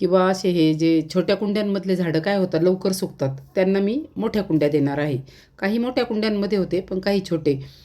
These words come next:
आणि शेवंतीचं कसं राहतंय, किती जपलं तरी काही झाडं जातातच. तर माझे पण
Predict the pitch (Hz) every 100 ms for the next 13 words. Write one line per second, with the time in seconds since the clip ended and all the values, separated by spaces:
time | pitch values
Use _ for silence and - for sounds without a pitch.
0 | - - - 180 190 233 214 214 208 214
1 | 220 233 233 202 190 160 208 - 233 202
2 | 202 202 196 190 196 202 175 147 143 151
3 | 147 151 147 135 160 170 170 190 202 202